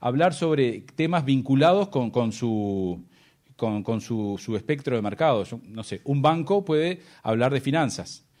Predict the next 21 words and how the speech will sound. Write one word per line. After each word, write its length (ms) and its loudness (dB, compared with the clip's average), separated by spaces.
este, 240 -10
y 100 -2
hace 180 -4
un 120 -6
po-, 240 -4
un 140 -6
podcast 320 -2
de 80 -6
finanzas. 580 -4
O, 580 2
no 120 -4
sé, 200 -2
una, 300 4
una 240 2
marca, 400 4
una, 280 2
una 180 2
automotora 680 2
puede 160 0
hablar 280 2
sobre 600 -2